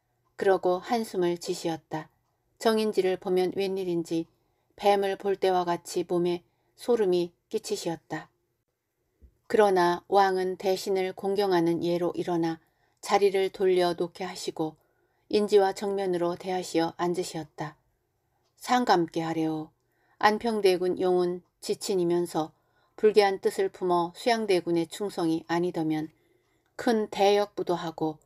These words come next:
흉악한 손이 하마터면 성상을 범할 뻔하였사오니 이런 대죄인을 살려두옵시면 장차 난신적자를 어떻게 다스리오며 또 안평대군 용은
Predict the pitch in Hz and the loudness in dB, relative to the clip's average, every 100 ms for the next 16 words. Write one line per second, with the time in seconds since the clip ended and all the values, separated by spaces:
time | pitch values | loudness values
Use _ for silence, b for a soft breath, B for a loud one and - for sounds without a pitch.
0 | _ _ _ - 247 226 220 208 180 175 | _ _ _ -6 0 0 0 0 0 -2
1 | 214 175 170 - 208 202 - 170 156 156 | -2 0 0 -2 -4 -4 -2 0 0 -2
2 | _ _ _ _ _ _ _ _ _ - | _ _ _ _ _ _ _ _ _ 0
3 | 240 233 233 190 180 175 180 - 208 196 | 0 2 2 4 4 2 -4 0 2 4
4 | 196 185 170 165 - 175 170 180 165 156 | 2 2 0 0 -2 -6 -2 -2 0 -2
5 | 156 - _ _ _ _ 214 208 208 208 | -4 -10 _ _ _ _ 2 2 2 2
6 | 214 202 214 196 180 175 180 - 220 185 | 2 4 2 4 2 0 -4 0 2 2
7 | 180 185 180 - 180 170 170 _ _ _ | 0 -4 -4 -6 -2 -2 -2 _ _ _
8 | - 226 208 202 208 170 - _ _ _ | -6 0 0 0 0 0 -2 _ _ _
9 | - 196 196 196 202 190 196 - 190 190 | 4 6 6 2 -4 -2 -4 -2 -2 0
10 | 190 190 202 196 170 170 - 170 170 180 | -2 -2 -4 -2 0 -2 -2 -4 -2 -4
11 | 170 160 156 151 _ b b b b - | -2 0 -2 -4 _ b b b b 6
12 | 226 - 202 208 240 220 208 185 185 175 | 6 6 2 2 -4 2 4 4 2 2
13 | 180 180 180 | 2 2 0